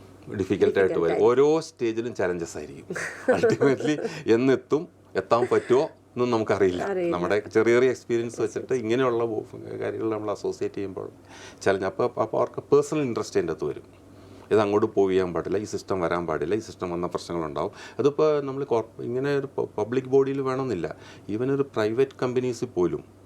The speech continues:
Speaker 1: നമ്മൾ അസോസിയേറ്റ് ചെയ്ത് തുടങ്ങി, ആ,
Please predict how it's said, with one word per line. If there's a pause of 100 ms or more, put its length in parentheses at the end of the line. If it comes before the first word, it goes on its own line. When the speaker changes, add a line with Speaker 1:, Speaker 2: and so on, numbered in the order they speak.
(600)
Speaker 1:
നമ്മൾ (140)
അസോസിയേറ്റ്
ചെയ്ത്
തുടങ്ങി, (800)
ആ,